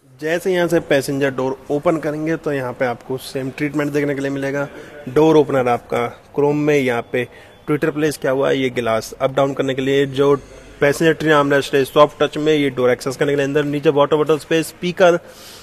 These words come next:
यहाँ पे adjustable हमको हेडरेस्ट मिल जाते हैं जिससे आप down और अप down भी कर सकते हैं अपने हिसाब से। और बीच में आपको एक armrest देखने के लिए मिल जाएगा with two cup holders।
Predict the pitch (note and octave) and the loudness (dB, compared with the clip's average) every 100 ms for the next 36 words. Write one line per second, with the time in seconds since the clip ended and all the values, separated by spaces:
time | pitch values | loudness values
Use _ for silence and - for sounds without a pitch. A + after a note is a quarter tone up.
0 | - - - - - - - C3+ C3 C3+ | -20 -20 -20 -20 -20 -20 -12 -4 -4 2
1 | D3 D3+ - D3 D3+ D#3+ - D#3+ C#3+ C#3 | 4 4 2 0 2 2 2 0 0 0
2 | B2+ A2+ B2+ B2 - - - - C3+ D3+ | -2 -4 -6 -6 -12 -20 -16 -8 0 2
3 | D#3 D#3 D3+ D3+ C#3+ D3+ D3 C3+ - - | 2 0 -2 0 0 0 -2 -4 -6 -8
4 | - B2 B2+ B2 - B2 C3 C#3 C3 C3+ | -4 0 0 0 -10 -6 -2 -2 -4 -2
5 | C3 - C#3+ D3 E3+ E3+ E3 E3+ D#3 D#3 | 0 0 -4 -2 -2 0 -2 -4 -4 -6
6 | D#3+ E3 E3+ - - - - - - D3+ | -6 -6 -8 -16 -20 -20 -14 -10 -2 0
7 | C#3+ D3+ D3 F#3 F#3+ - - - - - | 0 -2 -4 -6 -8 -14 -20 -20 -20 -20
8 | - - - C3+ C3 C3 B2+ - - - | -20 -18 -8 -2 0 0 -2 -6 -12 -16
9 | - - C3+ D3+ D#3+ C#3 - E3 F3 - | -20 -6 -4 -2 0 -2 -2 -6 -6 -8
10 | - D#3 - C#3 C#3+ D3 C#3 C#3 C3+ C3+ | -4 -4 -2 0 2 0 0 -2 -2 -2
11 | C3+ B2+ B2 C3+ D3 C#3+ F3+ E3+ - D3+ | -2 -4 -4 -2 0 0 -2 -2 -4 -2
12 | D#3 D3 - B2+ A#2+ A#2+ | 0 0 -2 -4 -4 -8